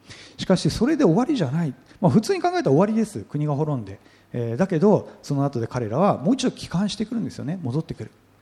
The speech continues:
それだけでもすごいことなのに、それで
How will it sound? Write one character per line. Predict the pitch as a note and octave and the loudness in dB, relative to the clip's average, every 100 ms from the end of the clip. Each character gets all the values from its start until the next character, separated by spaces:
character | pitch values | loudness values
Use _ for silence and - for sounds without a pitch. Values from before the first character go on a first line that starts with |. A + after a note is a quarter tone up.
| _ - - - | _ -20 -8 -4
そ | - | 2
れ | D4+ | 2
だ | D#4 | 4
け | F4+ | 2
で | |
も | A#3+ C3 | 2 0
す | D#3 | 2
ご | F3+ | 2
い | |
こ | D#3 | 2
と | A#2 A2+ | -2 -6
な | |
の | G2+ | -4
に、 | C3 G#3+ C#3 - - | 2 2 2 -6 -20
そ | - G3 | -6 2
れ | A3+ | 2
で | A#3 B3 | 4 4